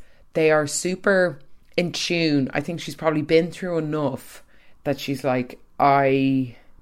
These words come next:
<laughs> I know a thing or two about psychological breakdowns.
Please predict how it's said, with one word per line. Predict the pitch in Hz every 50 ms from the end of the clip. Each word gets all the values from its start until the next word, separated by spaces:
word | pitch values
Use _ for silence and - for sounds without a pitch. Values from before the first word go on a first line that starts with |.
| - -
<laughs> | - - - - - 143 - - - - - 151 185 - - - - -
I | 160 156 151 151 147 147 147 147 143 151
know | 160 151 147 147 143
a | 147
thing | 143 143 147 143 143
or | 139 139
two | 135 - 143 135 131 131 127 123 123 - - - - - - - - - - - -
about | 151 151 151 143 131 131 131 127 127 - - - - - - _ _ _
psychological | - - - 165 147 139 143 139 131 131 127 - - 139
breakdowns. | - - 131 127 123 - - 131 127 123 123 123 - - -